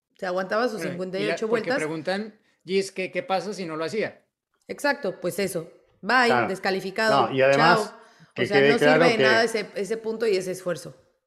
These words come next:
Speaker 3: Una vez que cae la bandera de cuadros, se cierra la salida de los pits también, ¿no? Eh, acá había margen para que lo haga, pero puede existir el caso de que ingrese muy justo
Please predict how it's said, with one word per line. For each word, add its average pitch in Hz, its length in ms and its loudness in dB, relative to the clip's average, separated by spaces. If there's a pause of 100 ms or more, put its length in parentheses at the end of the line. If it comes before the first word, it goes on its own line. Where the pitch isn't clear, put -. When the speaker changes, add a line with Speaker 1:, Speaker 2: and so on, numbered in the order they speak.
(120)
Speaker 3:
Una 131 240 0
vez 143 140 2
que 123 120 -2
cae 143 140 4
la 135 120 4
bandera 139 360 2
de 135 140 0
cuadros, 151 800 0
se 110 240 -8
cierra 131 340 2
la 113 100 2
salida 117 380 0
de 104 120 -2
los 101 180 -6
pits - 420 -6
también, 104 420 -6
¿no? 123 380 -2
Eh, 104 920 -2 (240)
acá 110 260 0
había 139 240 6
margen 135 400 2
para 117 220 2
que 117 100 0
lo 131 100 2
haga, 139 220 4
pero 110 400 -4
puede 139 240 2
existir 135 460 -2
el 127 80 -2
caso 139 280 0
de 120 140 0
que 113 220 -2
ingrese 135 680 2
muy 143 320 -4
justo 165 720 -2